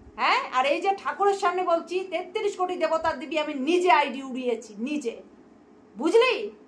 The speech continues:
কারণ সে সময় শালবন্দির ভিডিও ভাইরাল হতে,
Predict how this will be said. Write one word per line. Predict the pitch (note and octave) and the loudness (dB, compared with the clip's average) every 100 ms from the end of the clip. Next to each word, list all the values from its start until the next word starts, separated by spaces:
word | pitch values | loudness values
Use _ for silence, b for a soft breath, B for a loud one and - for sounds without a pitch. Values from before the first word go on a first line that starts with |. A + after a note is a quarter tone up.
| - - | -20 -4
কারণ | B3+ E4+ G#4 | 0 2 0
সে | F#4 D4+ | 0 -2
সময় | D4+ F4 G#4 C#5+ - - - - - | 0 0 0 -2 -6 -18 -20 -20 -2
শালবন্দির | C#4 C#4+ G4+ F#4 F#4 C5 - - - G3+ | 0 2 2 2 2 0 -4 -18 -12 -4
ভিডিও | F4 E4 G4 B4+ A#4 | -2 4 4 4 0
ভাইরাল | - D4 D#4 F#4 | 0 2 4 4
হতে, | D4 C#4+ | 2 2